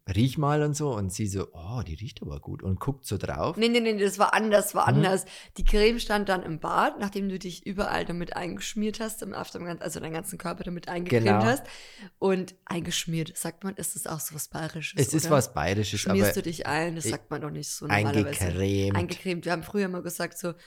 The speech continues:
Speaker 2: meine Mama immer zu mir, "Schmierst du noch deinen Körper ein, weil die Haut hat auch Durst?"
Speaker 1: Einschmieren.
Speaker 2: Okay, alles klar.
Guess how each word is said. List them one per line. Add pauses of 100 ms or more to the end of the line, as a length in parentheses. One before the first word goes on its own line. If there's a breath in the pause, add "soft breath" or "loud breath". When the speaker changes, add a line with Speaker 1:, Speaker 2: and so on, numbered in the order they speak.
(220 loud breath)
Speaker 2:
meine
Mama
immer
zu
mir, (420 loud breath)
"Schmierst
du
noch
deinen
Körper
ein,
weil
die
Haut
hat
auch
Durst?"
Speaker 1:
Einschmieren.
Speaker 2:
Okay,
alles
klar.